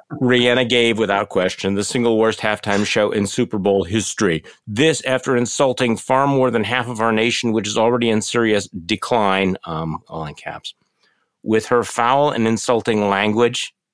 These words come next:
Also, so much for her quote unquote stylist, which I, I'm not gonna even get into. He's upset. He has to comment on it. First of all,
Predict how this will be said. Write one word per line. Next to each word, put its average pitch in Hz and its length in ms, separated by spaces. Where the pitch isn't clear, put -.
Also, 139 380
so 127 220
much 123 240
for 110 200
her 107 340
quote 117 240
unquote 107 460
stylist, - 880
which - 260
I, 90 120
I'm 92 120
not 90 160
gonna 85 140
even 80 160
get 80 160
into. 80 240
He's 233 260
upset. 247 640
He 202 140
has 214 260
to 220 100
comment 233 520
on 208 100
it. 160 80
First 233 180
of 214 60
all, 196 100